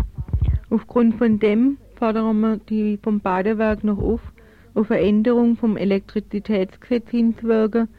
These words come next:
in Richtung auf einen linearen Strompreis und eine Abschaffung von der Tarifgruppe, bei denen durch einen hohen Grund- und niederer Arbeitspreis hoher Stromverbrauch begünstigt wird.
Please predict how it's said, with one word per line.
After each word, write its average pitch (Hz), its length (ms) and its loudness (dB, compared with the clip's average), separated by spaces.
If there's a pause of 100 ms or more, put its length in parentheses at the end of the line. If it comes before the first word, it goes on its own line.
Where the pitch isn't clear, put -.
(340)
in 214 180 2
Richtung 220 420 0
auf - 160 -2
einen 214 120 2
linearen 202 640 2
Strompreis 214 760 0 (480)
und 202 140 2
eine 185 80 0
Abschaffung 214 600 -2
von 214 140 0
der 208 120 -2
Tarifgruppe, 196 800 -4 (380)
bei 190 120 0
denen 202 240 0
durch 196 200 0
einen 196 160 0
hohen 196 280 0
Grund- 220 460 0 (300)
und 202 140 -4
niederer 208 340 0
Arbeitspreis 196 920 -2
hoher 190 220 -2
Stromverbrauch 185 960 -8
begünstigt 185 680 -10
wird. 185 220 -8